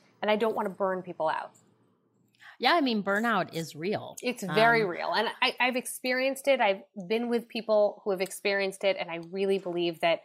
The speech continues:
Speaker 1: there are a lot of things that you do in the early years, and it's very intense and it's very hard. And as you scale and have more infrastructure and more people, you also have to take the time to really make sure that you have measured success and that you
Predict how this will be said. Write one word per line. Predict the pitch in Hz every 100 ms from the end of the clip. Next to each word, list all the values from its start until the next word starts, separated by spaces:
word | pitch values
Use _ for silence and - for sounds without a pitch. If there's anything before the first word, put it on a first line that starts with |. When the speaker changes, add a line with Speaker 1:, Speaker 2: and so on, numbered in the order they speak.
| _ _ _ _
Speaker 1:
there | 214 247 247
are |
a | 233
lot | 220 240 269
of | 294
things | 262 233
that | 208
you | 196
do | 202
in | 190
the |
early | - 185 180
years, | 175 175 175
and | 170
it's | 175
very | 170 185 180
intense | 185 185 170 165
and | 175
it's | 170
very | 185 170 180
hard. | 175 160 208
And | 196 -
as | 190 180
you |
scale | 196 - - 190 185
and | 160 180 -
have | - 175
more | 180 196
infrastructure | 190 196 - 185 - -
and | 170
more | 170 175
people, | 190 180 247 262 - -
you | 226
also | 202 -
have | 185 196
to | 185
take | - 185
the | 180
time | - 185 175
to | 175
really | 175 175 175
make | 180
sure | - 185 170 170 - _ _ -
that | 185 190 -
you | 196
have | 175 170
measured | 180 190 196 208 190
success | - 185 - 180 170 170
and | 180
that | 175 170
you | 196 185 175